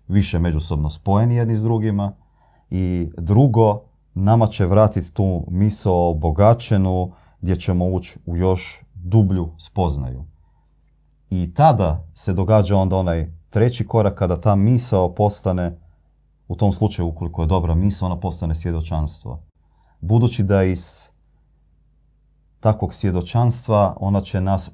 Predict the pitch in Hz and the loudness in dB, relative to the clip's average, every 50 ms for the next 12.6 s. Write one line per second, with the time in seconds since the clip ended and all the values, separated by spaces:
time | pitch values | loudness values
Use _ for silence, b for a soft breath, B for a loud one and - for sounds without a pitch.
0 | - _ - - 107 101 98 - - 107 110 113 - - 104 90 82 87 - 98 | -20 _ -4 -2 -2 -2 -2 0 4 4 4 4 2 -2 -6 -6 -6 -6 -6 -6
1 | 90 90 87 85 85 - - 85 87 85 82 82 82 78 80 78 80 85 - - | -4 -4 -4 -6 -6 -8 -10 -8 -6 -4 -4 -2 -2 -2 -2 -4 -6 -8 -12 -16
2 | _ _ _ _ _ _ _ _ _ _ - - 82 85 80 80 - 98 90 87 | _ _ _ _ _ _ _ _ _ _ -8 -4 -4 -4 -4 -4 -4 -4 -2 -2
3 | 80 - - - - - - - - 82 82 80 82 87 107 104 107 101 101 95 | -4 -6 -10 -16 -16 -16 -16 -12 -8 -6 -4 -4 -2 0 2 2 4 2 0 -2
4 | - 101 95 95 95 90 90 - - - 92 85 90 95 _ _ _ _ _ _ | -2 -4 -4 -4 -6 -6 -8 -12 -14 -12 -12 -12 -12 -14 _ _ _ _ _ _
5 | _ _ _ _ _ _ _ _ _ _ _ _ _ _ _ _ _ _ - 92 | _ _ _ _ _ _ _ _ _ _ _ _ _ _ _ _ _ _ -8 -6
6 | 90 90 87 87 87 85 87 85 85 85 82 82 80 82 - - 95 92 90 87 | -2 -2 0 0 0 0 0 -2 -2 -4 -6 -6 -8 -10 -10 -10 -8 -8 -6 -6
7 | 85 85 67 - - - - 95 92 - - - - - - - - 82 - - | -6 -6 -8 -10 -10 -10 -8 -8 -8 -10 -10 -12 -14 -14 -14 -16 -16 -18 -14 -8
8 | 92 92 90 90 90 87 87 87 90 87 87 78 78 82 - - - - - - | -6 -4 -2 -2 -2 -2 -2 -2 -4 -4 -6 -8 -10 -14 -20 -20 -20 -20 -20 -20
9 | - _ _ _ _ _ _ _ _ - - _ _ - - - 123 120 107 113 | -20 _ _ _ _ _ _ _ _ -20 -20 _ _ -12 -4 2 4 4 6 6
10 | 104 101 95 92 90 90 - 92 90 85 98 98 101 95 90 90 85 80 78 80 | 6 4 4 2 -2 -4 -4 -4 -2 -2 0 0 0 0 0 -2 -2 -4 -4 -6
11 | - - - - 85 90 107 117 110 - 107 - 110 101 98 - 110 104 98 92 | -10 -12 -6 -4 0 2 2 2 0 -2 -4 -2 -2 -2 -2 -2 -2 -2 -2 -2
12 | 87 - 98 95 95 92 87 82 85 82 80 82 | -2 -4 -6 -4 -4 -4 -4 -4 -6 -6 -8 -10